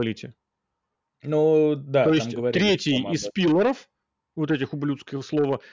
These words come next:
Speaker 1: третий из пиллеров получил мейн-ивент на шоу All Elite.
Speaker 2: Естественно, удивительно. Я думаю, он был, может быть, в многосторонниках, а тут именно
Speaker 1: Ну,
Speaker 2: какой-то один
Speaker 1: четырёхсторонник на Double or Nothing, само собой.
Speaker 2: Как-то странно, что, типа, Аллен впервые в мейн-ивенте.
Speaker 1: В матче, да,
Speaker 2: Нет.
Speaker 1: да, да, один на один, я так, я так понимаю, всё-таки.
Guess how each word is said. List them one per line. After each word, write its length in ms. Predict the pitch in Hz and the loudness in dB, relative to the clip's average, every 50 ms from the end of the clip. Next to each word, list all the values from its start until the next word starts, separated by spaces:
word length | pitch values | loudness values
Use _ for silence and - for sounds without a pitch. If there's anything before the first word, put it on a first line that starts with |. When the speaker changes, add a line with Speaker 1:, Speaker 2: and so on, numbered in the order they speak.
| _ - | _ 0
Speaker 1:
третий 240 | 165 170 165 131 139 | 2 2 2 2 0
из 100 | - - | -2 0
пиллеров 360 | - 254 269 254 233 185 - | 0 0 2 2 0 0 0
получил 360 | - 147 135 - - 185 175 | 0 -2 -2 -2 -2 -2 -2
мейн-ивент 520 | 165 143 139 139 131 113 107 101 104 - _ _ - | 0 0 0 0 0 0 -2 -4 -6 -10 _ _ -8
на 300 | - 143 127 131 135 117 | -4 -2 -2 0 0 -2
шоу 280 | - - 180 175 151 147 | 0 0 0 2 2 2
All 120 | 139 139 139 | 2 2 2
Elite. 300 | 127 120 - 107 101 - | 2 0 -2 -4 -8 -8
Speaker 2:
Естественно, 100 | - 190 | -8 -8
удивительно. 420 | 165 185 208 247 240 _ - 156 | -8 -6 -6 -6 -6 _ -8 -6
Я 180 | 147 151 165 175 | -4 -2 -2 -2
думаю, 360 | 165 185 190 190 180 165 156 | -2 -2 -4 -2 -4 -4 -2
он 200 | 151 151 147 139 139 139 | -4 -4 -6 -8 -8 -4
был, 320 | 147 165 175 165 156 139 - | -2 0 0 0 -2 -4 -8
может 280 | - 135 147 151 139 147 | -8 -6 -6 -6 -6 -6
быть, 160 | 143 131 131 | -8 -8 -8
в 60 | - | -8
многосторонниках, 1040 | 143 143 143 135 135 - - - 139 139 156 196 202 170 147 131 - - 113 - - | -8 -8 -8 -8 -10 -12 -8 -6 -4 -4 -4 -6 -6 -8 -10 -12 -10 -12 -14 -12 -12
а 40 | 117 | -12
тут 260 | - 135 135 - - | -10 -10 -10 -10 -10
именно 240 | 127 147 - - 196 | -10 -6 -2 0 2
Speaker 1:
Ну, 20 | |
Speaker 2:
какой-то 400 | 202 202 185 151 120 117 - 110 | 4 4 4 2 0 -2 -6 -8
один 260 | 113 110 110 107 104 | -10 -8 -8 -6 -4
Speaker 1:
четырёхсторонник 880 | - - 151 190 180 160 - - 175 170 175 175 165 143 127 117 - - | -4 0 0 2 2 0 0 0 0 2 4 4 4 2 2 0 -2 -2
на 80 | 131 127 | -4 -2
Double 320 | 120 135 131 120 123 127 | 0 0 0 0 0 0
or 40 | 131 | 0
Nothing, 380 | 131 120 107 - - - 95 - | 0 -2 -2 -4 -8 -12 -14 -10
само 280 | - - 135 135 123 | -6 -6 -4 -4 -4
собой. 360 | - - 110 101 95 95 - | -4 -4 -6 -4 -2 -4 -4
Speaker 2:
Как-то 140 | - - 160 | -4 -6 -12
странно, 480 | - - _ - 147 151 143 123 104 101 | -14 -12 _ 0 2 2 2 2 -2 -10
что, 220 | - - - 123 | -12 -12 -12 -12
типа, 460 | 110 - 120 - - 101 98 101 120 | -12 -12 -12 -12 -10 -8 -6 -4 -4
Аллен 220 | 147 156 139 113 98 | -4 -4 -6 -10 -14
впервые 640 | - _ - 107 101 95 104 120 127 123 113 101 101 | -16 _ -12 -12 -10 -8 -8 -8 -8 -6 -8 -8 -10
в 60 | - - | -12 -16
мейн-ивенте. 680 | 104 110 107 - - - - 135 135 127 113 117 156 | -16 -16 -16 -16 -16 -16 -14 -10 -10 -10 -10 -10 -8
Speaker 1:
В 60 | 123 117 | -4 0
матче, 360 | 143 190 240 247 - - 196 | 2 2 2 2 0 0 0
да, 240 | 151 180 214 220 202 | 2 2 2 4 4
Speaker 2:
Нет. 0 | |
Speaker 1:
да, 80 | 185 | 2
да, 140 | 165 151 139 127 | 2 2 2 0
один 220 | 135 170 196 185 | 0 0 0 0
на 60 | 175 156 | 0 0
один, 180 | 127 117 101 | 0 -2 -4
я 140 | 101 110 113 | -2 -2 -4
так, 140 | 104 107 104 | -4 -4 -4
я 140 | 117 123 127 | -4 -4 -4
так 120 | - 123 | -4 -6
понимаю, 280 | - 139 127 123 113 104 | -8 -6 -4 -4 -4 -4
всё-таки. 360 | - - 113 - - - - | -6 -8 -10 -10 -12 -18 -20